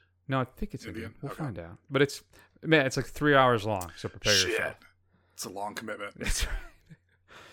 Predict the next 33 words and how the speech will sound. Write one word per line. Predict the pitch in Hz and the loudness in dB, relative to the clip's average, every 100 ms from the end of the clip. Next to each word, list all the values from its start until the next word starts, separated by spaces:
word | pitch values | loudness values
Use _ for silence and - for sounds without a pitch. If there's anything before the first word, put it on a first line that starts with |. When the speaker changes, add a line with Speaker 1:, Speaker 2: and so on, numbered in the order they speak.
| - - | -20 -8
Speaker 1:
So, | - 175 147 - | 8 10 10 6
I'm | 156 | 6
gonna | 170 | 6
tell | 156 165 | 8 8
you | 156 | 10
a | 147 | 8
little | 147 | 8
st-, | 123 - - - _ _ _ _ | 6 0 -16 -20 _ _ _ _
oh, | 175 226 | 8 10
wait, | 196 - _ | 8 4 _
no, | 170 220 123 - | 0 2 2 0
I | - | -4
screwed | - 202 202 | -4 0 2
up. | 139 - _ _ _ _ _ _ _ _ _ _ | 2 -2 _ _ _ _ _ _ _ _ _ _
I | 120 185 | 2 2
apologize. | - 117 92 98 101 117 | 2 -2 -4 -4 -6 -2
You | 151 156 | 2 6
know | 180 | 6
what's | 170 - | 6 2
coming | 175 170 | 2 4
out | 175 | 4
in | 147 | 4
U | 160 156 | 4 4
H | 139 - | 2 2
D | 151 | 2
this | 175 | 2
Speaker 2:
What's | 185 | 2
Speaker 1:
week? | 196 202 | 4 4
Speaker 2:
that? | - | 0
Speaker 1:
Because | 147 131 | -2 -2
it's | - | -2
The | 120 | -6
Stinger. | - 185 135 87 | 0 2 0 -4